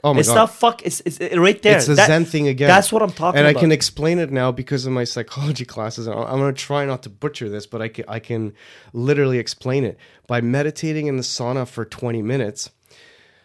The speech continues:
Speaker 1: by the tenth minute, you're starting to notice your, your heart, right?
Speaker 2: Yeah.
Speaker 1: And I do it with these, like, they're super cheap on Amazon, man. These thirty-five dollar, like, semi-noise isolating headphones.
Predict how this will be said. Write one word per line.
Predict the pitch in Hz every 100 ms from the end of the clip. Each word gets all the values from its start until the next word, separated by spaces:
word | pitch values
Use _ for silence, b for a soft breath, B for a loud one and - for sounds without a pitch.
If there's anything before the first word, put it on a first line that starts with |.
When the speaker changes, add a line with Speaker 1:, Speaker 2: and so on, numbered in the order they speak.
| b
Speaker 1:
by | 120 113 135 139
the | 131
tenth | - 165 196 202 156
minute, | 139 170 208
you're | 131 151
starting | - 151 151
to | 151
notice | 131 127 131 127 123
your, | 120
your | 95 117 110
heart, | - 117 92 _ _ _ _
right? | 117 117 135 -
Speaker 2:
Yeah. | 135 131
Speaker 1:
And | 127 123
I |
do | 127 143 151
it |
with | 143
these, | 135 127 123
like, | 120 117 _
they're | 147
super | 135 - 220 147
cheap | - 139 120
on | 110 101
Amazon, | 110 98 95 95
man. | 95
These | 98 -
thirty-five | 139 135 123 127 117
dollar, | 110 113 107 - _
like, | 110 107
semi-noise | - 139 135 131 117 113
isolating | 110 110 110 110 98 104
headphones. | 117 - 101 92